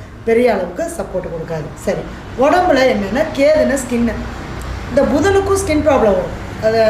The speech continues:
நான் மறந்துட்டேன். புதனுக்கும் தோல் சம்மந்தப்பட்ட அந்த ரேவதி நட்சத்திரம் இல்லையா, அந்த மிருகசீரிஷம், அதாவது திருவாதிரை நட்சத்திரக்காரங்களுக்கும் ஸ்கின் சம்மந்தப்பட்ட பிரச்சனை கண்டிப்பா வரும். என்னன்னே தெரியாது, அலர்ஜி.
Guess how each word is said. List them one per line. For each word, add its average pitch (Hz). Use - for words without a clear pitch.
நான் 220
மறந்துட்டேன். 220
புதனுக்கும் 285
தோல் 330
சம்மந்தப்பட்ட 254
அந்த 220
ரேவதி 302
நட்சத்திரம் 262
இல்லையா, 240
அந்த 240
மிருகசீரிஷம், 277
அதாவது 277
திருவாதிரை 339
நட்சத்திரக்காரங்களுக்கும் 262
ஸ்கின் 320
சம்மந்தப்பட்ட 247
பிரச்சனை 220
கண்டிப்பா 185
வரும். 175
என்னன்னே 349
தெரியாது, 220
அலர்ஜி. 226